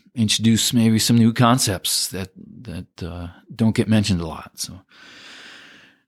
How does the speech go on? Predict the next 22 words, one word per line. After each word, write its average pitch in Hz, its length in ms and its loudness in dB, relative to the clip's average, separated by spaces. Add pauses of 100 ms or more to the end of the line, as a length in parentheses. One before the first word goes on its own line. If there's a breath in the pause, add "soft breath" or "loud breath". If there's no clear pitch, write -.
thanks 156 200 2
for 151 120 2
listening. 180 420 4 (340 loud breath)
Uh, 123 220 -8
like 123 160 -4
I 117 40 -6
said, 139 260 2
this 120 80 -2
is 113 180 -2
the 98 60 -4
first - 460 0
inaugural. 135 560 2
It - 20 2
might 120 220 2
be 127 120 2
a 120 60 2
little 117 300 0
sloppy, 113 840 0
uh, 90 320 -6
a 107 120 -14
little, 104 460 -8 (180)
um, 90 460 -10